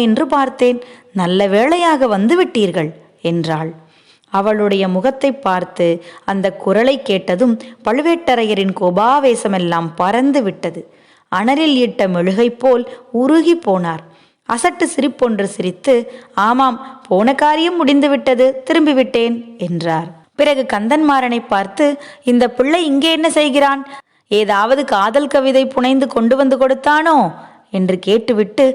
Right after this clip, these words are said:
தம்முடைய பரிகாசத்தை குறித்து தாமே சிரித்தார். கந்தன்மாறனுடைய முகம் சிவந்தது. ஆனால் நந்தினி பழுவேட்டரையரை விட அதிகமாகச் சிரித்துவிட்டு, "இவருக்கு காதலும் தெரியாது,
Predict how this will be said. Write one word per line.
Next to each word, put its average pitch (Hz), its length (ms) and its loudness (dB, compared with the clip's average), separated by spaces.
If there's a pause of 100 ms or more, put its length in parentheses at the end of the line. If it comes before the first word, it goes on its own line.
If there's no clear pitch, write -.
(260)
தம்முடைய 311 480 0
பரிகாசத்தை 247 800 -2
குறித்து 214 420 0
தாமே 185 480 -2
சிரித்தார். 170 600 -6 (360)
கந்தன்மாறனுடைய 233 920 0
முகம் 208 400 0
சிவந்தது. 185 480 0 (360)
ஆனால் 254 380 0 (300)
நந்தினி 311 400 0
பழுவேட்டரையரை 269 880 2
விட 262 220 2
அதிகமாகச் 269 760 0
சிரித்துவிட்டு, 233 680 0 (440)
"இவருக்கு 285 480 2
காதலும் 226 520 0
தெரியாது, 269 520 2